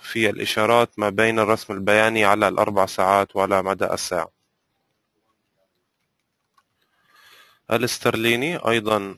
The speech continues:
كان في اتجاه صاعد، نرى أنه انتهى في تاريخ تسعتاش اثناش عندما وصل إلى الثلاثة وستين صفر صفر. أيضًا نرى،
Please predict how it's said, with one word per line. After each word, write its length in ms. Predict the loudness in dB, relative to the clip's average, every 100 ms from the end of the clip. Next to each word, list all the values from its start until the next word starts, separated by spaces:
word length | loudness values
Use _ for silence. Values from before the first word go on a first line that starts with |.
| -4
كان 220 | -2 -2
في 240 | -6 -8
اتجاه 400 | -8 -8 -2 0
صاعد، 520 | 0 2 4 4 4 0
نرى 300 | 0 0 0
أنه 260 | -2 -4
انتهى 420 | -6 -4 0 0
في 200 | -2 -6
تاريخ 400 | -2 2 2 2
تسعتاش 580 | -2 -2 -2 2 2 0
اثناش 520 | -8 0 2 2 -2
عندما 360 | -6 -2 0 0
وصل 380 | 0 0 -2 -2
إلى 220 | -2 -2
الثلاثة 440 | -2 0 0 0
وستين 480 | -6 -10 -10 -6 -6
صفر 300 | -6 -10 -10
صفر. 400 | -8 -10 -6 -8 -8 -20 -20 _ -2
أيضًا 460 | 0 2 2 0 -2 _ -8
نرى، 460 | -2 2 2 2